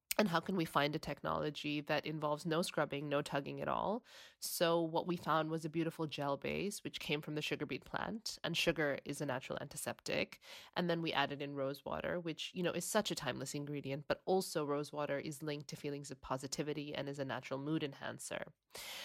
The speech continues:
Of course, we wanted it to be safe for eyes, be able to remove waterproof makeup, work with eyelash extensions, all things that were,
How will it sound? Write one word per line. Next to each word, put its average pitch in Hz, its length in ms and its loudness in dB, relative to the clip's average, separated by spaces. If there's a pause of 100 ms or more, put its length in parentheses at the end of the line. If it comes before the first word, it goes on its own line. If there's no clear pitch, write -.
(220)
Of - 200 0
course, 202 320 8
we 190 80 2
wanted 147 400 4
it 135 100 -2
to - 100 -4
be 143 120 -2
safe 135 280 -2
for 135 200 0
eyes, 196 580 6
be 151 140 4
able 143 140 0
to - 120 -4
remove 135 320 -2
waterproof - 500 -6
makeup, 156 600 2
work 135 200 -2
with - 160 -8
eyelash 170 360 2
extensions, 165 680 -4 (100)
all 226 180 8
things 180 360 2
that - 160 -2
were, 151 340 0